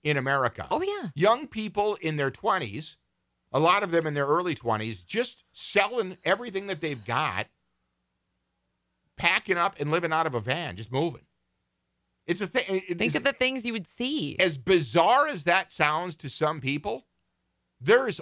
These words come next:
Speaker 1: always going to be time to settle down after that.
Speaker 2: Uh-huh.
Speaker 1: And if there isn't time, man, they're living while they got the chance. Right?
Speaker 2: Absolutely. Think of
Speaker 1: So
Speaker 2: the people they'll encounter
Speaker 1: Oh, my
Speaker 2: and
Speaker 1: God.
Speaker 2: the
Speaker 1: The
Speaker 2: things
Speaker 1: ad-,
Speaker 2: that they'll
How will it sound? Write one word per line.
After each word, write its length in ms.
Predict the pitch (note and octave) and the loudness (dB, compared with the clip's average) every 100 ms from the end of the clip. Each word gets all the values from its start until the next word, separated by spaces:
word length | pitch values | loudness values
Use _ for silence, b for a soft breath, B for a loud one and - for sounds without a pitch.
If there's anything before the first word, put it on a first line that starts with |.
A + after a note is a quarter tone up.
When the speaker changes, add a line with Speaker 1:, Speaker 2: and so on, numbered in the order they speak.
| - | 2
Speaker 1:
always 420 | F#3 A3 A#3+ G3+ | 4 4 2 -6
going 360 | E3 F#3 F#3 F3+ | 0 2 2 -2
to 60 | |
be 520 | D3 D#3 C3+ A2 G#2+ _ _ _ _ | -2 0 0 -2 -8 _ _ _ _
time 580 | - D3+ D3 D3+ D3+ D3+ _ _ _ | 0 2 4 0 -2 -12 _ _ _
to 120 | - B2 | -8 -4
settle 580 | - - D3 C#3 C3+ | -4 0 0 0 -4
down 380 | A#2 A2+ A2 A2+ G#2 | -2 -2 0 -4 -4
after 380 | G#2 G2+ - G#2+ | -4 -4 -4 -4
that. 80 | D#3+ - | -4 -6
Speaker 2:
Uh-huh. 140 | F3 D#3+ _ _ _ - | -8 -8 _ _ _ 0
Speaker 1:
And 180 | F3+ F3 | 2 4
if 220 | G#3+ - | 0 2
there 220 | D#3+ C3+ | 2 2
isn't 400 | E3+ G#3+ B3 F#3+ | 0 -2 -4 -8
time, 500 | G3 G#3+ A3 B3 B3 _ _ - | -2 0 0 -2 -8 _ _ -2
man, 360 | D#3+ G3 G3 | 2 4 2
they're 140 | E3+ F#3+ | 0 0
living 400 | D#3 E3 F#3 D3 | 2 2 2 2
while 180 | C#3 D3+ | 0 2
they 140 | D3+ | 2
got 240 | C#3 B2 | 2 -2
the 80 | C#3+ | -4
chance. 600 | - G2 D#2 - - - _ _ _ _ _ _ _ _ | -6 -6 -8 -16 -16 -16 _ _ _ _ _ _ _ _
Right? 380 | A#2 D3 C4+ - _ _ _ _ _ - | 4 4 2 -6 _ _ _ _ _ -6
Speaker 2:
Absolutely. 680 | A#3 - A#3+ G#3+ E4+ D#3 C#3+ | -4 -4 -6 -6 -4 -4 0
Think 180 | G#3+ | 4
of 60 | F3 | 6
Speaker 1:
So 120 | C3+ | 6
Speaker 2:
the 60 | A2+ | 4
people 400 | - D4+ - E4+ | -2 -6 -4 -4
they'll 220 | A#3+ F3+ | 0 0
encounter 460 | E3 D3+ E3+ D#3 C3 | -2 -4 -4 -2 -2
Speaker 1:
Oh, 60 | A#3 | -2
my 120 | C3+ | 0
Speaker 2:
and 100 | G3 | 2
Speaker 1:
God. 260 | C#3 B2+ F#2 | 4 4 4
Speaker 2:
the 80 | D#3+ | 4
Speaker 1:
The 60 | |
Speaker 2:
things 120 | F#3 C#3+ | 4 2
Speaker 1:
ad-, 40 | |
Speaker 2:
that 140 | C#4 - | -2 2
they'll 200 | F#3+ | 0